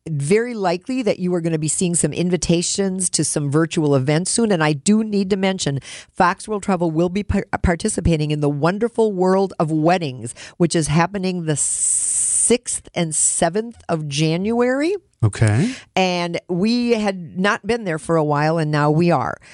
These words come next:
Speaker 1: So please remember, if you are hoping to get married in twenty twenty-four or twenty twenty-five, and you're looking for honeymoon advice,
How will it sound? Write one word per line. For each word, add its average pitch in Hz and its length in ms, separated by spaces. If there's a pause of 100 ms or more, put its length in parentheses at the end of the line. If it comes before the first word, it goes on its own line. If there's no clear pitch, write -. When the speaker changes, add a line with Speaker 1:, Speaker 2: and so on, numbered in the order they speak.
(140)
Speaker 1:
So 170 460
please 226 300
remember, 247 720
if 160 200
you 185 360
are 156 380
hoping 190 640 (360)
to 175 320
get 156 220
married 180 440
in 220 80
twenty 202 320
twenty-four 190 800
or 151 180
twenty 170 380
twenty-five, 190 720
and 160 140
you're 156 100
looking 156 260
for 151 140
honeymoon 190 520
advice, 220 540